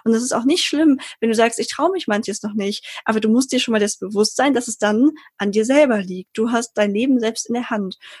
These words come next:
Und ja, also ich glaube, wenn mehr Leute sich dessen bewusst wären, wären sie auch glücklicher und dadurch halt auch zu anderen Leuten wieder netter,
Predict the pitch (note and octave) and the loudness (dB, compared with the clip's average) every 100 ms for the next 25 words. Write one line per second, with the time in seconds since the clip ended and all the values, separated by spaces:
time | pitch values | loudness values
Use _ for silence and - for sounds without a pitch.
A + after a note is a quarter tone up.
0 | - G#3+ G3+ G3+ G3+ - _ G2+ - - | -8 -2 0 0 -4 -10 _ -18 -10 -2
1 | G#3 F#3+ - - G#3+ G#3+ G#3 - A#3+ A#3+ | -2 -2 -4 -2 2 2 2 -6 -2 0
2 | A#3+ A#3+ A3 A3+ A#3 A3+ A#3 A#3+ A#3 A3+ | 2 2 0 2 0 0 0 -2 -4 -4
3 | A3+ - G3+ B3 G#3+ G3+ G3+ B3+ - - | -4 -4 -6 -6 -4 -2 0 0 -2 -10
4 | - - - A3 A#3+ B3 A#3 A3+ A#3 G#3 | -18 -20 -6 -2 2 2 2 4 4 4
5 | G3 G3+ G#3+ - - _ _ - A3 A#3+ | 4 2 0 -6 -20 _ _ 0 2 2
6 | D#4 D#4+ - F4 F4+ - - A#3 A3+ G#3+ | 0 -4 -2 0 0 -4 -10 -6 0 2
7 | A3 A#3+ A#3+ A3 - - A#3 A3 G#3+ G3+ | 2 0 -2 -6 -4 0 2 2 2 0
8 | G#3 G#3 G3+ G3 A3 G3 G3 | -2 -2 0 -2 -2 -4 -6